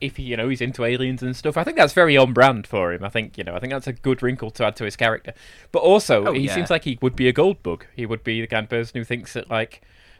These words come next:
Speaker 1: the reason that, um, that they abandoned the gold standard, uh, in terms of, you know, like, or, like, value of currencies being related to the value of a bar of gold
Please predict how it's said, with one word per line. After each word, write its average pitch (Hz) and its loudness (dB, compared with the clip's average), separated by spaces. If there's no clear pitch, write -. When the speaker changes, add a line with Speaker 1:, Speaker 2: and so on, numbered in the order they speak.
Speaker 1:
the 117 -6
reason 123 -4
that, - -6
um, 123 -2
that 113 -10
they 117 0
abandoned 123 0
the 113 -8
gold 131 -2
standard, 147 -4
uh, 107 2
in 107 -8
terms 107 -4
of, 101 -10
you 107 -4
know, 101 -2
like, - -4
or, 120 0
like, 107 -2
value 113 2
of 98 -12
currencies 135 -4
being 110 -2
related 107 -2
to 113 -14
the 92 -18
value 107 0
of 104 -12
a 104 -14
bar 104 2
of 101 -6
gold 139 -2